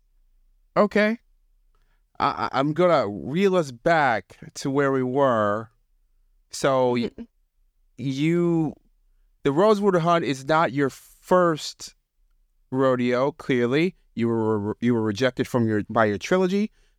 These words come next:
Speaker 1: The, the book that followed, that you wrote, eh, pretty much your senior year of college. What followed that?
Speaker 2: Mm-hmm. So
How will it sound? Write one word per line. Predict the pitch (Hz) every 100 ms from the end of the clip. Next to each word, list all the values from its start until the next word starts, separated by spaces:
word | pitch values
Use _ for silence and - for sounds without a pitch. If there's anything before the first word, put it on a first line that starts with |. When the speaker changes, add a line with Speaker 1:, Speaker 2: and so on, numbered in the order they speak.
| -
Speaker 1:
The, | 120 113 -
the | 120 110
book | 139 147 -
that | 113
followed, | - - 139 131 143 196 240 - -
that | 123 -
you | 123
wrote, | 113 107 123 117 - _ _ -
eh, | - -
pretty | - 135
much | 127 120
your | 117
senior | - 135 123
year | 113 107
of | 98
college. | 151 165 208 254 - _ _ _ _ -
What | 208
followed | - 233 240 220 151
that? | 208 185 113 -
Speaker 2:
Mm-hmm. | 233 _ _ _ _ _ _ _ _ _ _ _ _ _ _ _ _ _ _ _ 294
So | 285 294